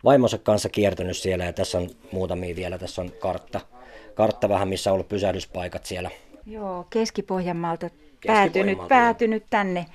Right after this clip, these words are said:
Speaker 2: Hämeeseen.
Speaker 1: Joo, pienen saaristoreitin kautta, että kävi saaristossa välissä ja sitten, sitten tuli tänne meille.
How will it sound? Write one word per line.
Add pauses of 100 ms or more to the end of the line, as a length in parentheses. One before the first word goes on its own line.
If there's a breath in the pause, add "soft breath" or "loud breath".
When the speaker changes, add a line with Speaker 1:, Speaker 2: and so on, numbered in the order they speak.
(180 loud breath)
Speaker 2:
Hämeeseen.
Speaker 1:
Joo,
pienen
saaristoreitin
kautta,
että
kävi
saaristossa
välissä
ja
sitten, (440 soft breath)
sitten
tuli
tänne
meille.